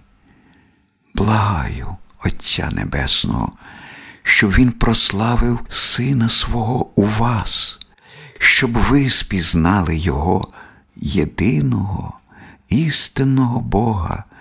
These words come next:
і Ним посланого Ісуса Христа, і щоб Він дав вам утішителя,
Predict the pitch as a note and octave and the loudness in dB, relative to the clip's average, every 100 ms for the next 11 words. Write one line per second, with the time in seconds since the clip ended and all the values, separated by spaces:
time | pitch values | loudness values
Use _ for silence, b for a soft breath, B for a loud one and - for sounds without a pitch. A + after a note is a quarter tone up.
0 | B B B B - D2 C#2+ D#2+ D#2 - | B B B B -2 0 2 2 0 0
1 | G2 G#2+ - - - A1+ - - - - | 0 0 0 0 -2 -4 -4 -2 -4 -6
2 | B B B B - - - - - - | B B B B -2 0 0 -2 -4 -4
3 | - - D#2 - - - - E2 - B | -6 -8 -4 0 0 -2 -4 -6 -12 B
4 | B B B _ - - - F#2+ F2 C#2+ | B B B _ -4 0 2 2 0 0
5 | G2+ F#2+ E2+ F2 A2 G2+ - - - A#2 | 2 2 2 0 0 0 -2 -2 -2 0
6 | A2+ A2+ B B B B - A2 - C3+ | -2 -2 B B B B -4 -4 -2 2
7 | - - D3+ - - - - - | 4 4 0 -6 -8 -6 -6 -8